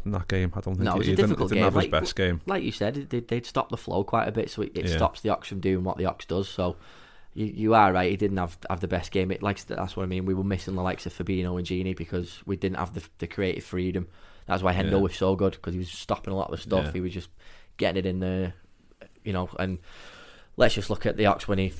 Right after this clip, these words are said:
Speaker 2: when he comes back to the, the U K. Obviously, the, obviously they're back now. Um, I don't think he'll play against Leicester.
Speaker 1: No,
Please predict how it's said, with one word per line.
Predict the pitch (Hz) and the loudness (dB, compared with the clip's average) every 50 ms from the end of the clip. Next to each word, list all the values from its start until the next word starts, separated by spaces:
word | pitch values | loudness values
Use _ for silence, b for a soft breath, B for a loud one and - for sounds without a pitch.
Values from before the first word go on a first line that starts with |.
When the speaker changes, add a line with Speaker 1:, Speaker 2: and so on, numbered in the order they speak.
| - - - - | -6 -6 -6 -8
Speaker 2:
when | - - 95 | -6 -4 -4
he | 92 | -4
comes | - - 95 87 | -4 -4 -4 -2
back | - 98 - - | 0 0 0 0
to | - | -2
the, | - 95 90 92 90 - - - | -4 -2 -2 -2 -4 -4 -6 -6
the | - 92 | -4 -2
U | 95 92 90 | -2 -2 -2
K. | - - 92 92 95 - - | 0 0 0 0 0 -2 -4
Obviously, | 90 90 87 - - 90 | -4 -4 -4 -4 -4 -4
the, | 87 87 | -4 -4
obviously | - 90 87 - - - | -4 -4 -6 -8 -8 -4
they're | - | -2
back | 98 90 85 - | 0 0 0 0
now. | 92 90 90 90 - - - - - | 0 -2 -2 -2 -4 -6 -6 -4 -4
Um, | - 87 90 90 87 87 87 85 85 - - | -2 -2 -2 -2 -2 -2 -4 -4 -6 -6 -4
I | - | 0
don't | - 98 82 - | 0 0 0 0
think | 95 85 - | -2 -4 -4
he'll | 90 80 | -4 -6
play | - 82 90 | -4 -4 -4
against | 90 87 82 - - - | -2 -4 -4 -4 -4 -4
Leicester. | 87 87 - - - 90 85 - - - - - - - - | -4 -4 -4 -4 -4 -4 -4 -6 -12 -20 -20 -20 -20 -16 -12
Speaker 1:
No, | 98 87 82 76 73 | -10 -8 -8 -8 -10